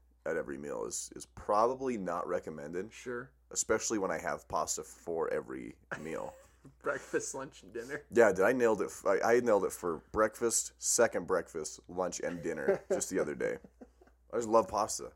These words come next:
Speaker 1: I love, if, if you gave me pasta and burgers for every meal, dude, I'd be fine. I, well, I, w-, I mean, I probably wouldn't be fine.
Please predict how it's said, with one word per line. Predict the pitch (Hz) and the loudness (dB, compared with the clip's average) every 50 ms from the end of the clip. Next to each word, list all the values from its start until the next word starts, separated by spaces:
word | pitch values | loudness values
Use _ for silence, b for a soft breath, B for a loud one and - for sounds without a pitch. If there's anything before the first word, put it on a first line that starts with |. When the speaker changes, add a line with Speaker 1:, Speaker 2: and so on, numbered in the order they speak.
| - | -10
Speaker 1:
I | - 85 | -8 0
love, | 95 104 107 113 - - - | 4 4 4 4 0 -6 -4
if, | - 110 98 - 104 | -4 -4 -4 -2 -4
if | 107 98 | -4 -2
you | 127 151 | -2 0
gave | 151 160 147 131 | 2 2 2 2
me | 127 107 98 | -2 -6 -6
pasta | - - 104 95 95 - - 110 92 | -4 -2 0 0 0 0 -2 -4 -4
and | 85 85 82 | -4 -6 -6
burgers | 80 80 80 80 71 85 87 92 104 - - - _ _ _ _ _ _ _ _ _ _ _ _ _ | -4 -4 -4 -4 -4 -6 -6 -6 -6 -8 -8 -10 _ _ _ _ _ _ _ _ _ _ _ _ _
for | - - - | -8 -2 -2
every | 80 82 92 90 85 | -2 -2 -2 -4 -4
meal, | 85 85 82 104 117 - _ _ | -4 -4 -6 -6 -8 -10 _ _
dude, | 80 - 55 | -8 -4 -4
I'd | 65 67 - | -4 -4 -6
be | - | -14
fine. | - - - 50 50 50 - - _ _ _ _ _ _ _ _ _ _ _ _ _ _ _ _ _ - | -14 -12 -12 -12 -10 -12 -14 -18 _ _ _ _ _ _ _ _ _ _ _ _ _ _ _ _ _ -6
I, | 90 90 87 - - - | -4 -4 -4 -6 -10 -8
well, | 104 92 82 71 | 0 0 0 0
I, | 82 | 0
w-, | 78 80 - 92 | -2 -2 -2 -2
I | 98 | 0
mean, | 127 107 101 - | 0 -2 -4 -2
I | 92 92 | -2 -2
probably | - - 95 78 80 80 | 0 0 -2 0 0 -2
wouldn't | 78 71 76 | -4 -6 -6
be | - | -4
fine. | 92 85 76 - | -4 -4 -4 -4